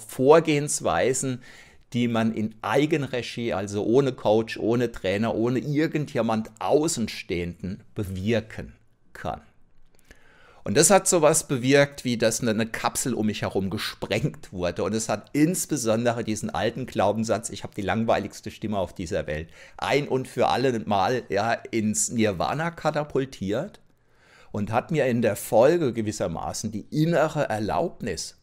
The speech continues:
gegeben, ja, reden zu können, reden zu dürfen. Und jetzt ist es so,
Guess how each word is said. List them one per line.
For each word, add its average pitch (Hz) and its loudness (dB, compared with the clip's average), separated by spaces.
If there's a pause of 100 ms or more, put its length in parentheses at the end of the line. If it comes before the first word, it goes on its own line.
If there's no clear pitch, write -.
(140)
gegeben, 87 -8 (100)
ja, 107 0
reden 104 0
zu - -2
können, 120 2
reden 107 0
zu 110 -4
dürfen. - -2
Und 87 -4
jetzt 101 -4
ist 127 0
es - 2
so, 110 4